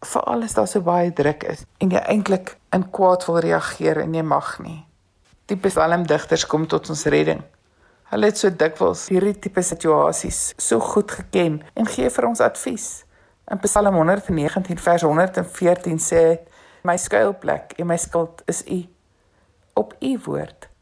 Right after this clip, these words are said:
vestig ek my hoop." En Psalm honderddertig vers vyf sê, "Ek wag op die Here. My hele wese wag op die Here.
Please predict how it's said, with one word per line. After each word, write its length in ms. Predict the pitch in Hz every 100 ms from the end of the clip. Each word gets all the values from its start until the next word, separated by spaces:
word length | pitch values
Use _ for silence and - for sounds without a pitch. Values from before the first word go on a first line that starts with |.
| _
vestig 480 | - - 208 - -
ek 220 | - -
my 100 | 160
hoop." 420 | 160 151 156 - - _ _ _
En 160 | 220 220
Psalm 420 | 226 240 233 226
honderddertig 920 | 196 226 247 269 240 156 160 156 -
vers 220 | - 147
vyf 300 | - 165 160
sê, 380 | - - 156 156 - - - _ _ -
"Ek 220 | - -
wag 300 | 151 175 -
op 160 | 170 -
die 220 | 156 139
Here. 280 | 160 - - _ _ _ _ -
My 140 | 190
hele 400 | 180 160 196 185
wese 400 | 151 147 143 160
wag 260 | 143 139 -
op 140 | -
die 220 | - 76 76
Here. 280 | 76 -